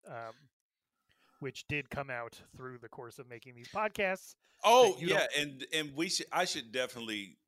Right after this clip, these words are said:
Speaker 2: re-, revisit that on the way back. So I, I have revisited the chocolate and peanut butter take, Ralph. I have revisited it,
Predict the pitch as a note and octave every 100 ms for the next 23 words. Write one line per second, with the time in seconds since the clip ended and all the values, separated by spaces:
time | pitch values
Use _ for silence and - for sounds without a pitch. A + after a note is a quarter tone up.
0 | _ _ G#2 G2+ B2 A2+ - - A2+ A#2
1 | G2+ A2+ G#2 G2+ G#2+ G#2 G2+ F#2+ F#2+ G2
2 | E2+ G#2+ G#2+ - A#2+ G#2 - C3 E3 -
3 | C3+ C#3 B2+ C#3 D#3 C3+ B2 A#2+ F#2+ F2
4 | A#2+ B2 C3+ C#3+ C#3+ C3+ _ - - _
5 | _ G2 A#2+ A2 - B2 B2 B2+ A#2 A2
6 | F#2+ A#2 A2 F2+ F#2+ F2 E2 D2 A1+ -
7 | C2+ A#1 - _ _ _ _ _ _ _
8 | G#2 A#2 C3 A#2+ A2+ F#2 A2+ B2 B2+ B2
9 | B2+ B2